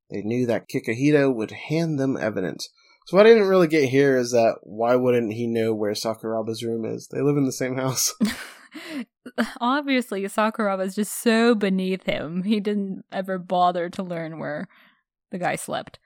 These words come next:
Speaker 2: Plus, maybe
Speaker 1: Yeah.
Speaker 2: Sakuraba doesn't have a, a room of his own 'cause he's constantly looking for that bloody cat.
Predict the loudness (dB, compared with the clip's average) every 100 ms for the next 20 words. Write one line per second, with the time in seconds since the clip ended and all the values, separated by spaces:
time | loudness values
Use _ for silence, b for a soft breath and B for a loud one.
0 | _ _ 0 0 0 -12 _ -6 -2 2
1 | 2 2 2 2 2 2 2 2 0 2
2 | 2 2 0 -2 -4 -2 -2 -2 -4 -4
3 | -4 -4 -4 -6 -4 -4 -4 -6 -8 -6
4 | -8 -8 -10 -8 -8 -6 -6 -6 -8 -8
5 | -6 -8